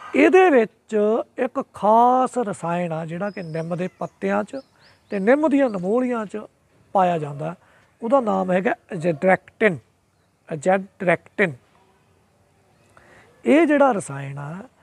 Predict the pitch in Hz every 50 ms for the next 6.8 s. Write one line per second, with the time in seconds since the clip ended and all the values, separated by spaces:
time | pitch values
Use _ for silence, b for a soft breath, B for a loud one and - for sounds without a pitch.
0 | b b b b b b b _ _ - 254 277 311 330 320 208 180 180 190 208
1 | - - 240 _ - 226 220 220 202 - - 226 - _ 226 226 226 240 - -
2 | _ _ _ _ _ _ _ _ _ _ _ _ _ _ _ _ _ _ - 233
3 | 220 - _ - 240 240 233 - 208 180 180 175 175 180 - 208 180 - - 196
4 | 247 262 - - 214 190 180 175 165 165 175 190 - _ _ _ 214 214 - -
5 | _ - 208 202 202 196 180 175 170 175 160 170 185 196 208 190 160 - - -
6 | 180 175 190 214 247 269 - 226 208 - _ _ - 165 143 131